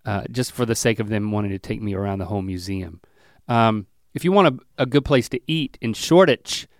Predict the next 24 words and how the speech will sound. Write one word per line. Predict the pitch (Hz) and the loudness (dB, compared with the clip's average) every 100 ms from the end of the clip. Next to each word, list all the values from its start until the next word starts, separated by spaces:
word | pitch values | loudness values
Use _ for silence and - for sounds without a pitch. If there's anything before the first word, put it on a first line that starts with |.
| - | -4
we | 127 | 0
ended | 139 139 127 | 0 2 2
up | 123 | 2
that | 123 - | 0 0
first | 131 120 | -2 0
night | 123 117 107 _ _ _ - | 0 0 -2 _ _ _ -8
at | 127 | -6
a | |
place | - 131 - | 2 0 2
called | 117 104 | 0 2
Gloria. | 120 127 135 120 98 87 - _ _ _ _ _ _ - | 2 6 6 4 2 -4 -12 _ _ _ _ _ _ -2
Um, | 117 107 104 104 - _ _ - | 2 4 2 0 -10 _ _ -2
which | 123 - | -2 0
had | 123 107 | 0 2
amazing | 104 113 120 113 | 2 0 0 -2
pizza. | 104 - 113 - - - _ _ _ _ - | -4 -6 -6 -8 -18 -18 _ _ _ _ -12
Like, | 117 | -10
really | 107 127 165 156 | 0 4 4 4
good | 147 | 2
pizza, | 143 131 - 120 - _ _ | 2 0 0 -2 -4 _ _
really | 113 120 180 240 233 175 | -8 0 4 6 8 6
good | 139 123 | 6 2
vibe. | 110 113 92 87 - - _ _ _ _ - | 4 4 4 -2 -14 -20 _ _ _ _ 0
Um, | 120 120 117 113 113 | 4 6 4 2 -2